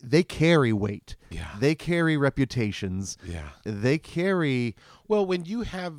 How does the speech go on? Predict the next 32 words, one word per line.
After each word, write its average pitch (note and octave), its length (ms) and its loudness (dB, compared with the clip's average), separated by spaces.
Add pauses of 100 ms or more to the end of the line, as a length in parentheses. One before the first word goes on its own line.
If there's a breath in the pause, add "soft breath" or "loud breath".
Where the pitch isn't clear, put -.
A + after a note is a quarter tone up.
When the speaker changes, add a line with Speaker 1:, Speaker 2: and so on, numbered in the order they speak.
(120)
Speaker 2:
films C#3+ 520 -8 (260 soft breath)
that G#2+ 400 -2 (220)
in B2 260 -8
such - 260 -10
things A2 340 -10
as F2+ 200 -12
Martyrs, E2 520 -6
as F2+ 340 -12
Irreversible, E2+ 1000 -10
Speaker 1:
Ooh. B2 320 -2
Speaker 2:
uh, F2 340 -10 (140)
as F2+ 360 -12
High G2 200 -8
Tension, F2+ 600 -10 (260 soft breath)
you F#2 80 -14
know, G#2 220 -6
when G#2+ 240 -10
those A#2 300 -2
are B2+ 40 -6
the A#2+ 80 -4
ones G#2+ 300 -4
that G#2+ 80 -10
you F#2+ 220 -10
look G2 320 -10
to G#2 580 -10 (300)
and G#2+ 160 -8
see - 260 -8
what G2 320 -4
they're F#2+ 160 -2
all F2+ 140 -2
about. F2 360 -2 (600 soft breath)
Graphic, A2 840 6